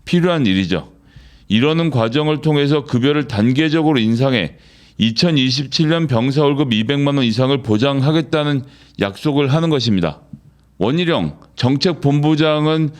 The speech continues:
윤석열 후보가 대통령이 되는 순간 즉시 이백만 원 예산안을 국회에 제출하겠다. 이렇게 호언장담을 하고 있습니다.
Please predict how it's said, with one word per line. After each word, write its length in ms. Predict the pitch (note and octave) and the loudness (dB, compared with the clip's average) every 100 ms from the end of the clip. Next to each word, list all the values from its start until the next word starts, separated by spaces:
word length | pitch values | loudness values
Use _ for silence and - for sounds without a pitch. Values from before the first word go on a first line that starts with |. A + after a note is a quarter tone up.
| - | -2
윤석열 840 | G#3 C#3+ D#3+ D#3+ D3 D#3 D#3 D#3 C3+ | 0 2 2 2 2 2 2 2 0
후보가 540 | E3+ E3 E3+ A2+ D2 - _ _ | 0 0 2 0 -4 -16 _ _
대통령이 680 | - A#2+ B2 E3 E3 E3 E3 | -4 -2 0 0 2 0 0
되는 340 | C#3 C#3 D#3+ | 2 2 0
순간 380 | D#3 E3+ E3+ D3 | 2 2 0 -2
즉시 580 | - C#3+ - F#3+ G#2 - - _ _ - | -2 -2 0 -2 -2 -6 -20 _ _ 0
이백만 540 | A#2 D3+ E3 E3 D#3+ | 2 2 2 0 0
원 160 | D#3+ A#2+ | 0 2
예산안을 680 | A2 A#2 D3 C#3 C3+ C#3 | 0 0 0 0 0 -2
국회에 360 | C3+ A2+ - C3 | -2 -2 0 0
제출하겠다. 840 | - G#2 - C3 A#2+ A#2 G#2+ D2+ - _ - - A2+ | 0 -2 0 0 0 -2 -2 -4 -10 _ -20 -4 0
이렇게 320 | C3+ C#3 D3 | 0 0 0
호언장담을 1080 | C3+ E3 F3 E3 D3+ G#2+ A#2 B2+ B2+ B2+ B2 | 2 0 2 0 0 0 2 2 0 0 0
하고 180 | D3 | 0
있습니다. 500 | A2+ - G2+ E2+ C2+ | 0 0 0 0 -4